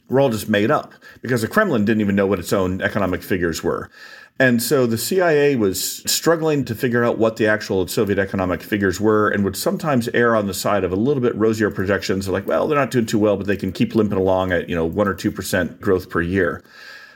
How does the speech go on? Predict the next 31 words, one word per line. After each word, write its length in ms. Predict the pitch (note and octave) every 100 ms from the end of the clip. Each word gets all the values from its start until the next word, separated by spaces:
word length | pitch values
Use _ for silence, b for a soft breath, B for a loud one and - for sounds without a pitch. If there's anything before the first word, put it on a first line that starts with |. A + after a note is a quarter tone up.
| B
But 140 | C#3
meanwhile, 640 | C3 G#3+ G3 C#3 B2+ A#2 -
there 120 | C3
was 160 | C3 B2+
a 60 |
group 280 | A2+ C3+ D#3
of 140 | A#2 -
Soviet 440 | - C#3+ A#2 F#2
dissidents 580 | C#3 E3+ G2+ F#2+ G2+ -
who 100 | A2
had 80 | F#2+
been 200 | G2 -
exiled 480 | - - A2+ F2+
from 120 | G#2 F#2
the 40 |
Soviet 320 | E2+ G2 D2
Union, 280 | E2 D#2+ F2+
who 80 | G#2+
had 100 | F#2+
grown 220 | A2+ A#2
up 160 | F3 C3
under 180 | G2
the 80 | E2+
system, 540 | - - - C#2 F2+ A#2
and 240 | G2+ F#2+
then 320 | G2+ F#2+ F2+ -
set 220 | - B2
up 100 | A2
a 40 |
little, 300 | G#2+ G#2 F#2
uh, 180 | F2